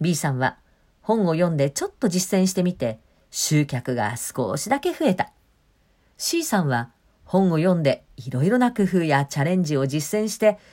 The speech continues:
集客が五倍になった。このような三つの違うパターンの結果が出たとします。つまり、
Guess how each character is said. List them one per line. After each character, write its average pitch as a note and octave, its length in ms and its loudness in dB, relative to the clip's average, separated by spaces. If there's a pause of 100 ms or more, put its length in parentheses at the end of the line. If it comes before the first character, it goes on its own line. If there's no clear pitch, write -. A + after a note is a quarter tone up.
(140)
集 D#3 360 2
客 C3+ 300 -2
が A2+ 200 -4
五 A2+ 160 -8
倍 C#3 300 0
に E4 120 -6
な E4 120 -4
っ D#4+ 60 -8 (100)
た。 - 200 -6 (1400)
こ F#3 120 4
の F#3+ 120 4
よ F#3+ 120 4
う - 20 4
な D#3 140 2
三 D#3+ 140 0
つ - 200 -12
の E4+ 80 -2
違 B3 340 2
う A#3+ 40 0
パ A3+ 140 0
タ B3 140 2
ー A#3+ 40 0
ン G#3 60 2
の E3 120 0
結 D3 220 -4
果 F3+ 100 -2
が F3 120 0
出 F3 120 0
た E3+ 120 -2
と - 80 -6
し - 160 -8
ま A2+ 120 -4
す。 - 140 -14 (760)
つ - 160 -2
ま F3+ 100 4
り、 A#2+ 160 -6